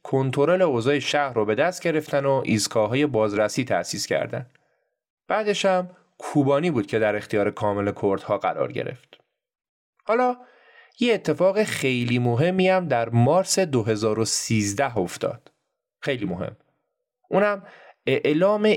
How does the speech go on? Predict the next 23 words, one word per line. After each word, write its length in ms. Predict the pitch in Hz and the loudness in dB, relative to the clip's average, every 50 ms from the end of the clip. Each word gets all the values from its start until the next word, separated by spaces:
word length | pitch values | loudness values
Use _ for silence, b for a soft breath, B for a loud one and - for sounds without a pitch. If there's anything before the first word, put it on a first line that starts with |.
| - - | 0 -2
ایده 360 | - 127 127 123 117 113 123 | -2 0 0 0 0 0 0
های 500 | 120 113 - - 165 180 185 185 185 185 | 0 0 0 0 0 0 0 0 0 0
جدید 840 | 175 135 123 117 120 123 120 117 117 120 175 196 180 131 127 113 - - | 0 0 0 0 2 2 0 0 0 0 2 2 2 0 -2 -4 -4 -2
اوجالان 760 | - 120 117 113 123 120 117 123 151 180 196 202 202 170 - _ _ _ _ | 0 0 0 2 2 0 2 2 2 0 0 -2 -4 -8 -14 _ _ _ _
از 200 | 127 127 120 107 | -6 -6 -4 -2
داخل 380 | 110 120 113 - - 151 151 156 | 0 0 0 0 0 0 0 2
زندان 500 | 131 123 110 104 101 104 104 98 90 - | 0 0 -2 -2 0 0 0 0 -2 -4
بود. 260 | - 131 - - _ _ _ _ _ _ _ _ _ _ _ _ _ _ _ _ _ _ _ _ | -12 -18 -20 -20 _ _ _ _ _ _ _ _ _ _ _ _ _ _ _ _ _ _ _ _
اوجالان 480 | - 160 190 180 185 190 190 214 233 233 | -2 0 0 2 4 2 2 2 0 0
که 120 | - 180 | -2 -4
خب 300 | 160 - 160 151 151 - - - | 0 0 0 0 -2 -6 -2 0
کردها 280 | 151 139 135 - 185 | 0 0 2 0 -2
خیلی 360 | 190 - - 175 202 214 180 | -2 0 0 0 2 2 2
قبولش 400 | 131 131 120 113 120 117 117 117 | 2 0 0 0 0 -2 -2 -2
داشتن، 600 | - - 113 110 - - 165 170 160 135 127 120 123 B B B B B B B B B B | 0 0 0 0 0 -2 -2 -2 0 -2 -4 -6 -8 B B B B B B B B B B
طرحی 480 | - - - 214 226 233 233 - 226 220 | -6 -2 0 0 0 -2 0 0 2 4
رو 140 | 202 202 175 | 4 4 4
به 100 | 143 127 | 2 2
نام 260 | 143 160 180 190 196 - - _ | 2 2 2 0 -2 -2 -4 _
ابتکار 720 | - 123 117 - - - 127 113 - - 160 175 180 160 139 | -4 -4 -4 -6 -6 -6 -4 -4 -2 0 0 0 2 0 -2
صلح 560 | 123 - - - - 165 175 190 202 185 165 - | -2 -2 -2 0 2 2 2 2 2 0 -2 -2
ارائه 360 | 123 120 117 117 110 107 107 | 0 0 2 2 2 2 0
داد 460 | 101 110 104 104 107 104 - - - | 0 2 2 2 0 0 -4 -6 -10